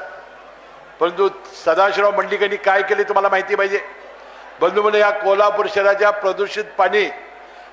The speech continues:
ही जनता जी पिते यासाठी आपल्याला गैबी बोगद्यातून पाणी देण्याचा प्रयत्न हा सदाशिवराव मंडलिकांनी केला आहे. त्यावेळेला अनेक टीका त्यांच्यावर झाल्या, पण कसलीही टीकेला न पीक घालता आपल्या शहरासाठी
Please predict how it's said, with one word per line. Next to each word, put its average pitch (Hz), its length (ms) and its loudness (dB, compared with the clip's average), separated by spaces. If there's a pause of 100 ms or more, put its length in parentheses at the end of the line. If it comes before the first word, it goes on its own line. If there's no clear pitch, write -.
(140)
ही 180 160 -8
जनता 190 320 2
जी 214 160 -2
पिते 196 420 0
यासाठी 196 720 0 (480)
आपल्याला 208 640 2 (180)
गैबी 190 340 0
बोगद्यातून 220 500 0
पाणी 214 300 0
देण्याचा 202 280 2
प्रयत्न 190 380 -2
हा 175 120 4
सदाशिवराव 170 500 -2
मंडलिकांनी 147 380 -6
केला 110 280 -10
आहे. - 80 -10 (520)
त्यावेळेला 196 300 4
अनेक 226 360 2
टीका 220 220 0
त्यांच्यावर 240 400 2
झाल्या, 190 260 4 (580)
पण 151 40 -2 (120)
कसलीही 202 340 0
टीकेला 240 400 0 (140)
न 226 80 6
पीक 214 220 0
घालता 202 280 2
आपल्या 196 340 2
शहरासाठी 180 600 0